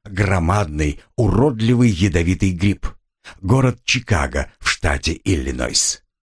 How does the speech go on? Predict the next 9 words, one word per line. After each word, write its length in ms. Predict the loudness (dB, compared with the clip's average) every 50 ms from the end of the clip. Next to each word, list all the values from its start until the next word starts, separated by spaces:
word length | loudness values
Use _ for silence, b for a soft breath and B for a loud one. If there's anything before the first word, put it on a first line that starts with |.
| _ _ _ _ B B B B
Это 200 | -2 0 0 0
какое-то 520 | 0 0 0 2 2 2 2 2 0 0
торжество 680 | 0 2 0 2 2 2 0 0 -2 -2 -2 0 0 2
абсурда. 720 | 0 0 0 0 2 4 4 2 2 0 -4 -8 -8 -8 _ _ _ _ _ B B B B B
Тут 200 | 0 0 0 2
совершенно 580 | 2 2 4 4 2 2 2 2 4 4 2 2
серьёзно 640 | 2 2 2 2 4 4 4 2 2 2 2 2
начинаешь 640 | 4 4 4 2 2 2 2 2 2 2 2 2
думать, 380 | 4 4 4 4 4 2 0